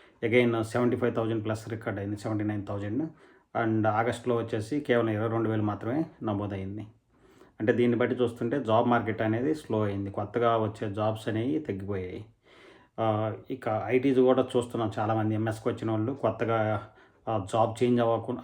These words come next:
అవ్వాలనుకునే వాళ్ళకి కూడా జాబ్ మార్కెట్ అనేది కొంచెం వీక్‌గా ఉంది. కొత్తగా న్యూ పోస్టులు, న్యూ జాబ్స్ అనేది అయితే తక్కువగా ఉన్నాయన్నమాట. అందువల్ల ఎక్కువ ఎవరు జాబ్ చేంజ్ అవ్వడానికి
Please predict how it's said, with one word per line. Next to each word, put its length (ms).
అవ్వాలనుకునే 540
వాళ్ళకి 280
కూడా 340
జాబ్ 220
మార్కెట్ 340
అనేది 220
కొంచెం 260
వీక్‌గా 360
ఉంది. 240
కొత్తగా 800
న్యూ 240
పోస్టులు, 480
న్యూ 220
జాబ్స్ 340
అనేది 240
అయితే 240
తక్కువగా 400
ఉన్నాయన్నమాట. 520
అందువల్ల 360
ఎక్కువ 460
ఎవరు 560
జాబ్ 300
చేంజ్ 220
అవ్వడానికి 420